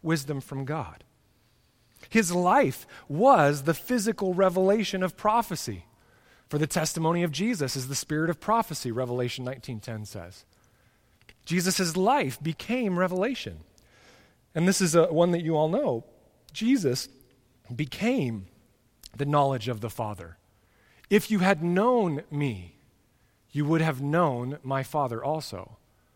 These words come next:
From now on, you do know him and have seen him. See, Jesus isn't talking about a mental assent there. He's talking about relationship.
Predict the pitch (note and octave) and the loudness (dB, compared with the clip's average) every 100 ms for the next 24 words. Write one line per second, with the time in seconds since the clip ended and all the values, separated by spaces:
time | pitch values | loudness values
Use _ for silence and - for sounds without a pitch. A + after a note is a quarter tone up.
0 | _ - F3+ F3 F#3 A#3 G3+ F#3+ G#3 F3+ | _ -6 0 2 6 4 4 2 2 0
1 | F3+ C#3 F#3 A#3+ E3+ A#2+ A2+ G2+ E2 E2 | -2 -2 -4 -2 -2 -4 -6 -8 -10 -18
2 | _ _ _ - B2+ A#2 G2 - C3+ A2 | _ _ _ -8 -6 -6 -8 -10 -8 -10
3 | F2 D2+ E2 _ _ _ _ _ _ _ | -12 -18 -20 _ _ _ _ _ _ _
4 | _ _ - F#3 C4 C#4+ C4 B3+ A3+ A3+ | _ _ -4 0 2 2 0 -2 2 2
5 | C4+ B3 F3+ E3+ F3 G3 D#3+ D3 A3+ C#4 | 4 4 6 6 4 2 0 2 -2 -2
6 | G#2+ B2+ G3+ F#3+ A#3 B3+ A#3+ F3+ F3 D#3+ | -4 -4 -4 0 0 2 0 4 4 2
7 | - _ _ _ - E3 G3+ B3 - - | -6 _ _ _ -4 0 0 -2 -8 -12
8 | E2 | -14